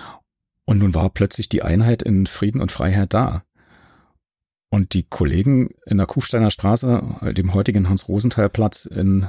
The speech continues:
Berlin-Schöneberg, dachten, „Na, was denn jetzt? Jetzt haben wir unsere Mission erfüllt, aber es kann doch nicht sein, dass wir, die, äh, sozusagen das Bollwerk gegen den Kommunismus waren, äh, mit einmal bestraft werden.“ Und, äh, aber es war dann,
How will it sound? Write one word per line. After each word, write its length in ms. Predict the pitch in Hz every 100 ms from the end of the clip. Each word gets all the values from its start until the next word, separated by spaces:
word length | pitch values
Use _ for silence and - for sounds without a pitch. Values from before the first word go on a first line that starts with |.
| -
Berlin-Schöneberg, 720 | 90 92 - 101 98 98 - - - - - _ _ _
dachten, 280 | - - 82
„Na, 60 | 85
was 140 | 82
denn 80 | 90
jetzt? 240 | 113 -
Jetzt 220 | - -
haben 120 | - 95
wir 80 |
unsere 180 | - 92
Mission 260 | 87 - 101
erfüllt, 300 | 78 - -
aber 100 | -
es 100 | -
kann 100 | 82
doch 80 | 78
nicht 140 | 73
sein, 200 | 80 92
dass 200 | 76 78
wir, 200 | 101 156
die, 380 | 78 104 104 -
äh, 220 | - 85
sozusagen 420 | 90 87 85 101
das 140 | 78 -
Bollwerk 640 | 78 92 127 92 98 95
gegen 160 | 95
den 80 | 92
Kommunismus 600 | 82 87 90 127 87 80
waren, 340 | 67 80 123 143 - - - - - - _
äh, 120 | -
mit 200 | 98 104
einmal 400 | - 95 110 107
bestraft 500 | 95 - - 127 -
werden.“ 400 | - - - 104 - _ _ _ _ _ _ _ _ - _ _
Und, 640 | 104 92 90 - - - -
äh, 280 | - - -
aber 180 | - 117
es 160 | - - -
war 320 | 101 131 160 - -
dann, 380 | 123 127 139